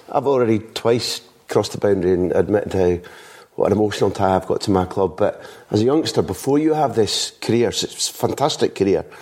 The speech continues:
did Celtic really matter to you? And I'm dead nosy.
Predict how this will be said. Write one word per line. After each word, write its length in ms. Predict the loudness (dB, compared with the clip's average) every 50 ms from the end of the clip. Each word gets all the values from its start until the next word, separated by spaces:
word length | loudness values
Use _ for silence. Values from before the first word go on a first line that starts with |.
| -20 -20 -20 -20 -20 _ -8
did 100 | -4 0
Celtic 300 | 0 0 2 2 0 2
really 160 | 2 2 2
matter 320 | 2 4 4 2 2 0
to 140 | 0 0 2
you? 40 | 2
And 160 | 2 2 0 -4 -14 -18 -20 -20 _ _ -4 -2
I'm 160 | 0 0 0 -4 -8 -4
dead 160 | -2 0 2 2
nosy. 440 | 2 2 2 2 2 0 0 0